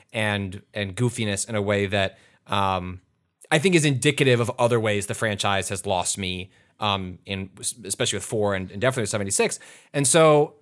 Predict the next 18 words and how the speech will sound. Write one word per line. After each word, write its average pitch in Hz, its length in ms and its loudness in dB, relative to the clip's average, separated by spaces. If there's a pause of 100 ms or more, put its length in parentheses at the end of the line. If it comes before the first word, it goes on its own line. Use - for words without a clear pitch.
(520)
with 143 340 2
this 254 240 2
game, 113 460 0 (240)
like, 139 280 -2 (220)
they've 165 220 6
already 185 180 8
been, 170 120 4
like, 147 120 4
very 139 200 6
communicative 123 600 2
that, 107 220 0
look, 123 200 0
it's 107 120 -6
not 131 200 2
gonna 156 120 0
be 131 140 2
as 104 100 -2
big 104 580 -2